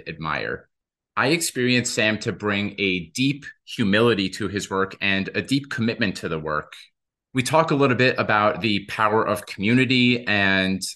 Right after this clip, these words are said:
community is really what keeps his show going. There are no corporate sponsors. There's no advertisements.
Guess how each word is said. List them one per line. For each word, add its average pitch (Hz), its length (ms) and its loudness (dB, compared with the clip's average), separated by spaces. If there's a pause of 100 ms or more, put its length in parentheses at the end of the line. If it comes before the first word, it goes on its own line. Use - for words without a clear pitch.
(140)
community 151 480 4
is 104 160 0
really 110 320 2
what 101 220 0
keeps 120 300 -8
his 127 300 -2
show 98 480 2
going. 90 560 -4 (100)
There 104 220 4
are 95 480 4
no 120 600 4
corporate 120 540 0
sponsors. 110 600 0
There's 95 180 -2
no 101 240 2
advertisements. 101 1000 -2